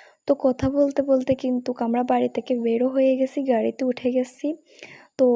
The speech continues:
দেখতে পাচ্ছেন কি সুন্দর সবুজ শ্যামল প্রকৃতি দেখতে দেখতে যাচ্ছি কলেজের উদ্দেশ্যে। আসলে আজকের ওয়েদারটা কিন্তু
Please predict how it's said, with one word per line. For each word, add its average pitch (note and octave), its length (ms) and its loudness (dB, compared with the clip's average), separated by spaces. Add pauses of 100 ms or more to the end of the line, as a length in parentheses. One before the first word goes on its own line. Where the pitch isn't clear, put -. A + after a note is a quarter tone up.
(340)
দেখতে - 240 -2
পাচ্ছেন B3 340 -2
কি B3+ 140 -4
সুন্দর A#3 400 0
সবুজ B3 380 -4
শ্যামল A#3+ 360 -2
প্রকৃতি B3 480 -2
দেখতে A#3 300 -2
দেখতে A#3+ 280 -4
যাচ্ছি A#3 400 -4
কলেজের A#3 440 0
উদ্দেশ্যে। A#3+ 580 -2 (840)
আসলে C4 320 2
আজকের C4+ 340 0
ওয়েদারটা A#3 420 0
কিন্তু C4+ 200 -2